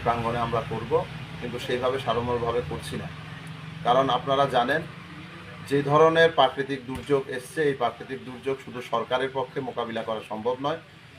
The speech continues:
প্রত্যেকটা ক্লাব, প্রত্যেকটা মানুষ যদি আমরা এই দুর্গতদের পাশে গিয়ে না দাঁড়াই তাহলে মানবিকতা হারিয়ে যাবে। আমরা সেদিকেই লক্ষ্য রেখে আমরা এই বৃহৎ আকারে এই পূজাকে স্থগিত করেছি। শুধু তাই নয়, আমরা গতকালকে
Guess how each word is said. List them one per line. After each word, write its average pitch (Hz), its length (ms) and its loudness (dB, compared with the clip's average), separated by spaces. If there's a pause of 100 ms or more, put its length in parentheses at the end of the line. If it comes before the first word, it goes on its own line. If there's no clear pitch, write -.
(120)
প্রত্যেকটা 156 480 2 (120)
ক্লাব, 131 300 10 (360)
প্রত্যেকটা 135 400 -2 (140)
মানুষ 135 180 2 (120)
যদি 143 180 0
আমরা 123 300 2 (140)
এই 123 140 -6
দুর্গতদের 117 580 -4
পাশে 110 260 -4
গিয়ে 127 220 -6
না 110 100 0
দাঁড়াই 120 340 -2
তাহলে 123 260 0 (100)
মানবিকতা 110 560 -4
হারিয়ে 110 300 -6
যাবে। 123 160 -2 (580)
আমরা 120 180 -2
সেদিকেই 127 500 -2
লক্ষ্য 127 200 -2
রেখে 127 200 0 (100)
আমরা 117 200 2 (760)
এই 143 140 4
বৃহৎ 120 380 -4
আকারে 139 240 2
এই 135 120 0
পূজাকে 123 340 -4 (120)
স্থগিত 110 360 -8
করেছি। 120 300 -4 (800)
শুধু 139 180 -2 (100)
তাই 139 200 10
নয়, 156 240 4
আমরা 135 220 4 (480)
গতকালকে 135 580 4